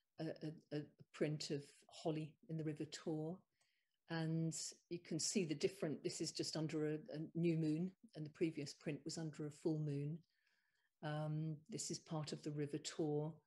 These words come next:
where again you have a full moonlight. And all of the trees, I studied, um, lengths of the River Tor, making a record of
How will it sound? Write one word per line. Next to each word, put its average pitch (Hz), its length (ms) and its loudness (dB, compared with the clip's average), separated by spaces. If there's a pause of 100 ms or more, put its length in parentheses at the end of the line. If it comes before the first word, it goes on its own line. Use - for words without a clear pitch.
(460)
where 151 300 -2
again 156 280 2
you 151 80 0
have 156 200 -6
a - 160 -14
full 156 200 2
moonlight. 151 720 0 (720)
And 156 380 0 (120)
all 196 260 10
of 165 180 4
the 165 100 -6
trees, 175 540 4
I 165 60 6
studied, 165 540 2 (260)
um, 165 400 2 (120)
lengths 185 640 4
of 151 140 0 (180)
the 160 100 2
River 151 320 0
Tor, 147 560 0 (380)
making 160 400 0
a 156 40 0
record 156 640 0
of 151 100 0